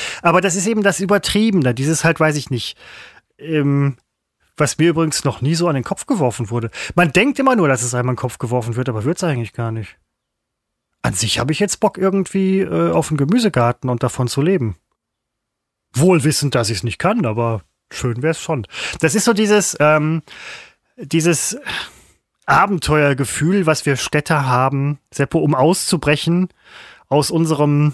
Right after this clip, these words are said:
tristen Stadtalltag. Ich weiß, du hast das jetzt vielleicht nicht so sehr, aber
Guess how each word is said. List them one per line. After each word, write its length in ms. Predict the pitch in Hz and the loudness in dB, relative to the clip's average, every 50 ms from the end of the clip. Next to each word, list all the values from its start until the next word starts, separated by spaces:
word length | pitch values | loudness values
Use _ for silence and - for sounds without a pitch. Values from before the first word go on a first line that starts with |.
| - - | -2 -6
tristen 680 | - - 202 - - - - - 185 185 190 185 180 175 | -8 -8 -6 -6 -8 -6 -2 0 0 2 2 0 -2 -4
Stadtalltag. 960 | - - - - 165 190 - - 123 131 135 131 - - 131 131 151 180 - - | -6 -6 -2 0 0 0 0 0 0 0 0 0 0 0 0 0 0 0 -2 -6
Ich 120 | 123 - | -6 -2
weiß, 180 | 139 139 - - | -2 -2 -2 -2
du 100 | 127 120 | -4 -6
hast 140 | 131 - | -6 -6
das 120 | - - - | -6 -8 -8
jetzt 120 | 120 - - | -8 -8 -6
vielleicht 280 | - 113 110 98 - | -6 -6 -6 -4 -4
nicht 140 | 156 165 - | -4 -4 -4
so 80 | - 127 | -6 -6
sehr, 260 | 107 110 113 117 120 | -6 -4 -4 -4 -2
aber 320 | 117 127 127 135 131 127 | -2 0 0 0 0 0